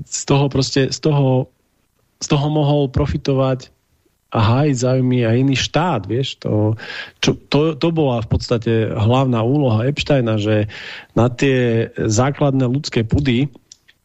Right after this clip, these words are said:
teda chlapské hlavne, e, nalákal tých politikov rôznych a,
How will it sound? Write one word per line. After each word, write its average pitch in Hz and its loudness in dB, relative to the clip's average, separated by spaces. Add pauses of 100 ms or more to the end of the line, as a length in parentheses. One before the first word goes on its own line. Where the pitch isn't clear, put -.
(800)
teda 110 0
chlapské 98 0
hlavne, 107 2
e, - 0 (840)
nalákal 117 2
tých 113 0
politikov 113 0
rôznych 117 2
a, 110 2